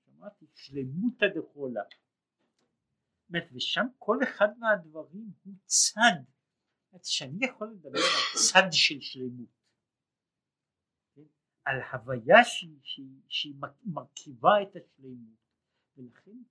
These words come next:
הכוח שלה הוא בזה שהיא חלק מן השלמות, לא במהותה עצמית. ולכן נקרא עקוד בכלי אחד. לכן נקרא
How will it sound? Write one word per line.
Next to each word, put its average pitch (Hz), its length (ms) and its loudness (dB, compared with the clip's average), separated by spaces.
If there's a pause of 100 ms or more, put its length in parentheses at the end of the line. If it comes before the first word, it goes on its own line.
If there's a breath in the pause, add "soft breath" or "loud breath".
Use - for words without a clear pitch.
(200)
הכוח 196 560 -10
שלה 143 500 -8 (160)
הוא - 180 -20
בזה 156 400 -4
שהיא - 240 -20 (120)
חלק 190 300 -20
מן 156 140 -20
השלמות, 170 540 -18 (160)
לא 175 60 -20
במהותה 135 640 -20
עצמית. - 480 -20 (2500)
ולכן - 640 -12
נקרא 131 540 -4 (340)
עקוד - 640 -8 (100)
בכלי 120 500 -12
אחד. - 220 -20 (1400)
לכן 185 200 -2
נקרא 127 300 -8